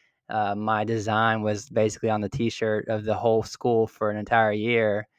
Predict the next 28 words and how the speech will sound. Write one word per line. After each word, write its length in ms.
Uh, 240
but 100
again, 260
had, 320
you 120
know, 100
I 100
just 160
thought 120
it 40
was 120
fun. 340
I 60
didn't 180
have 180
a 40
clue 260
that 200
that 180
would 120
be 140
where 160
my 140
career 260
would 100
end. 300
And 140
then 240